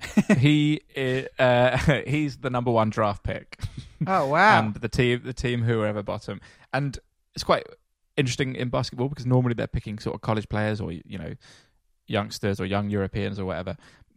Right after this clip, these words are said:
Speaker 1: But Screech, you know, that guy's, like, in his forties. <laughs>
Speaker 2: He had a big growth spurt.
Speaker 1: He had a growth spurt, and, um, no one had ever seen him play basketball before because he wasn't one of the jocks in the show.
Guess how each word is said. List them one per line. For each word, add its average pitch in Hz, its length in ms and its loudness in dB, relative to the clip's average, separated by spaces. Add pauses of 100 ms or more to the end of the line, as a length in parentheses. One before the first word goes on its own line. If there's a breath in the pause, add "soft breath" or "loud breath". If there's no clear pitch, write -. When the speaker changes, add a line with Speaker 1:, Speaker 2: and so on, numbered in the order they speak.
(100)
Speaker 1:
But 117 100 -8
Screech, - 480 -6
you 143 60 -6
know, 110 220 -2 (260)
that 156 220 -2
guy's, 135 220 2
like, 107 180 -2
in 101 100 -6
his 98 100 -6
forties. 110 680 -2
<laughs> - 1120 0
Speaker 2:
He 196 80 2
had 247 160 10
a 240 40 8
big 240 240 6
growth 233 300 10
spurt. 135 420 -4 (520)
Speaker 1:
He 120 100 2
had 117 80 6
a 117 40 0
growth 131 280 2
spurt, - 380 -12 (260)
and, 110 480 -6 (260)
um, 107 280 -4
no 135 100 0
one 185 80 0
had 143 80 0
ever 117 120 0
seen 143 220 -4
him 117 80 -6
play 92 120 -8
basketball 85 480 -12
before - 320 -10
because 104 240 -8
he 117 80 -2
wasn't 113 280 -2
one 107 140 -6
of 90 60 -6
the - 80 -10
jocks - 420 -6
in 90 60 -8
the 90 80 -10
show. - 400 -8